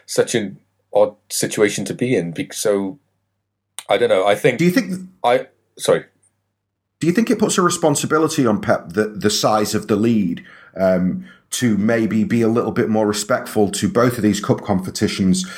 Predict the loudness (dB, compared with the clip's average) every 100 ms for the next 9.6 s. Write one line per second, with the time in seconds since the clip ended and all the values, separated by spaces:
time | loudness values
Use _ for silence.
0 | -16 -18 -4 0 2 2 2 0 0 2
1 | 0 -2 -8 -4 0 2 2 0 0 0
2 | 2 0 0 -2 -2 -2 -2 -2 0 2
3 | 2 2 0 2 2 0 -2 -6 -4 -4
4 | -2 -2 -2 -4 -6 -6 -6 -4 0 0
5 | 2 0 0 -2 -2 -6 -4 -4 -4 0
6 | 2 2 -2 -4 0 2 2 2 0 -2
7 | -8 -4 2 2 4 4 4 2 2 2
8 | 2 2 0 0 0 0 0 0 2 2
9 | 2 2 2 2 0